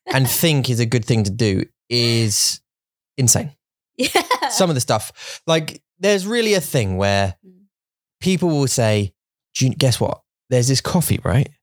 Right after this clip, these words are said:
Speaker 2: <laughs>
Speaker 1: You feed it to a cat, right? This cat will live up in the mountains or whatever, and he'll poo it out. He'll eat it, digest it, and poo it out. And if you put that in a cup of tea, in a cup of, a cup, pour some hot water in it, whatever,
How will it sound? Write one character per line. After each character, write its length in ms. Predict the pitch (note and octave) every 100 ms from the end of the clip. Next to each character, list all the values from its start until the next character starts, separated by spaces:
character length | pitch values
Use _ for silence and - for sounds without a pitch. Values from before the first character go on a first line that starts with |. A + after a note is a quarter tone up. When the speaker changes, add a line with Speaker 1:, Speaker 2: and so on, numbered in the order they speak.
| -
Speaker 2:
<laughs> 640 | G#3 - - _ _ _
Speaker 1:
You 120 | A2+ A2
feed 260 | - D#3+
it 80 | F3+
to 80 | G3
a 60 | F#3
cat, 320 | - B2 G2+ - _ _ _ _ _ _
right? 300 | C3 C3+ D#3 - _ _
This 140 | B2+ -
cat 460 | - F3 A2+ - _ _ -
will 140 | B2
live 160 | A#2+ A2
up 80 | G2+
in 60 |
the 60 | G2+
mountains 340 | G2+ F#2 F#2+
or 40 | F#2
whatever, 280 | - G2 - - _ -
and 180 | A#2+ G#2
he'll 240 | B2 A#2 -
poo 220 | - C#3+
it 100 | C3 -
out. 260 | C#3 - -
He'll 180 | C3+ C#3
eat 240 | E3+ -
it, 240 | G2 G2 - - _ -
digest 440 | C3+ C3 A#2+ -
it, 300 | G2 - - -
and 180 | A2+
poo 220 | - D3+ B2+
it 100 | -
out. 160 | A2
And 100 | F2+
if 100 | G#2+
you 80 | D3+
put 240 | C#3+ F3+ -
that 600 | A2+ A#2 F#3 G#2+ - - _ _
in 80 | A2+
a 40 | G#2
cup 300 | - C3 -
of 80 | C3
tea, 200 | - -
in 240 | - F2 A2
a 60 |
cup 240 | A2+ B2 A#2
of, 200 | G#2 - -
a 60 | -
cup, 320 | A#2+ G2 - - - _ _
pour 140 | - B2
some 120 | A2
hot 140 | G#2+ -
water 220 | A2+ F#2
in 60 | D#2
it, 40 |
whatever, 300 | D2+ G2